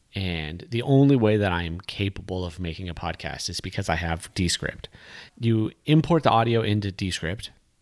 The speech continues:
So in most cases, I'm importing two audio tracks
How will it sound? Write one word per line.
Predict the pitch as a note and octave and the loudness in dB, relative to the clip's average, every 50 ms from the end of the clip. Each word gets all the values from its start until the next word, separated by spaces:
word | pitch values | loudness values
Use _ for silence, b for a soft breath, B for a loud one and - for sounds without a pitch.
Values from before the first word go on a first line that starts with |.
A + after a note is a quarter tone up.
| _ _ _ _ _ _ | _ _ _ _ _ _
So | - - - G#2+ F#2+ | -10 -4 -2 -2 0
in | F#2 | 0
most | G2 G#2 A2+ A2 - | 2 2 2 0 0
cases, | - G#2 F#2+ - G#2+ G2+ | -2 -2 -2 -2 -4 -4
I'm | F#2 F#2 | -4 -2
importing | F2+ G2 G2+ G2+ - A2 G#2+ F#2+ F#2+ F2+ - | -2 -2 -2 -2 -2 -4 -6 -4 -6 -6 -4
two | - - - A#2 A2+ A2+ A2+ A2 - | -4 -2 0 2 2 2 2 0 0
audio | G#2 G2 G2 F#2+ F#2+ F#2 F#2+ | 0 0 2 2 2 2 0
tracks | - - - E2 E2+ F2+ G#2 - - - - - | 0 -2 0 2 2 2 0 -2 -8 -12 -12 -12